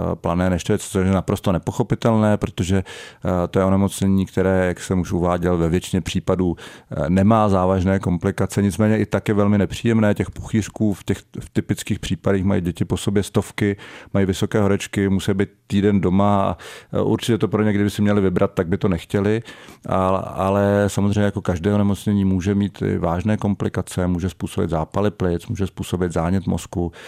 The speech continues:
a výjimečně může dojít i, i k úmrtí u zdravého dítěte, to s-,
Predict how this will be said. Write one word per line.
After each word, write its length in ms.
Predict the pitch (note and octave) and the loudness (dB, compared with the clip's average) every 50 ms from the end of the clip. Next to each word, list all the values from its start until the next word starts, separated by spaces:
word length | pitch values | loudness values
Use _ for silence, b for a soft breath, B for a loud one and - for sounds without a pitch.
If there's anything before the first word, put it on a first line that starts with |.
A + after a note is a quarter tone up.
| B B B B | B B B B
a 420 | - E2+ E2 D#2+ D#2+ D#2+ D#2+ D#2+ D#2+ | -6 -4 -4 -2 -2 -2 -2 -2 -2
výjimečně 460 | E2 E2+ E2+ F2 F2 - - - F#2+ | -2 -2 0 -2 -2 -4 -4 -4 -2
může 280 | F2+ F2+ F2+ E2 F2 F2+ | -2 -2 -2 -2 -4 -2
dojít 300 | E2+ F2 F2 E2+ - - | -2 -2 -2 -4 -6 -6
i, 60 | A#2+ G#2+ | -6 -6
i 300 | - - - - - G2 | -6 -8 -6 -8 -8 -6
k 100 | - A#2 | -4 -2
úmrtí 580 | G2 G2 G#2 G#2 - - - G2 F#2 F#2 F#2+ | 0 0 0 0 -4 -6 -4 -2 0 0 0
u 60 | F#2 F#2 | 0 -2
zdravého 400 | E2+ F#2 F#2+ F#2+ F#2+ F#2+ F#2+ F#2+ | 0 0 0 2 2 2 2 0
dítěte, 500 | F2 E2 - - F2+ - - F2+ F2 F2 | -2 -4 -4 -4 -4 -2 -2 -2 -2 -2
to 260 | - F#2 F2 F2 E2 | -2 -2 -2 -2 -4
s-, 120 | - - | -6 -8